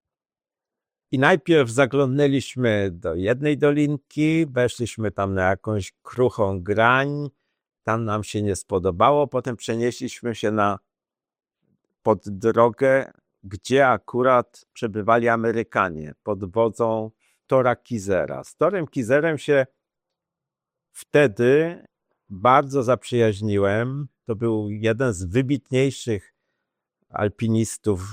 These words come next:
amerykańskich, bardzo dobry wspinacz. I on miał ze sobą trzech kolesiów. No i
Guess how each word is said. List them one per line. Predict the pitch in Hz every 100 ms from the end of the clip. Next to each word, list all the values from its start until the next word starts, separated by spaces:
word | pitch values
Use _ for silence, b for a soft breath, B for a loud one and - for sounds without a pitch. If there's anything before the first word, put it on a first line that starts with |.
| 110 -
amerykańskich, | 101 107 104 104 101 95 85 - _ 110 117 120 - 117 110 _
bardzo | 98 98 123 127 107 92 110
dobry | 90 98 85 95 101
wspinacz. | - - - 98 95 107 139 _ _ _ _ _
I | 110
on | 104 156
miał | 180 165
ze | 120 127
sobą | - 147 143 127
trzech | 110 - - 131 123
kolesiów. | - 113 107 98 - 135 160 - _ _ _ _ _ _ _ _ _ _ _ _ _ _ -
No | 160 220
i | 240 240 233 214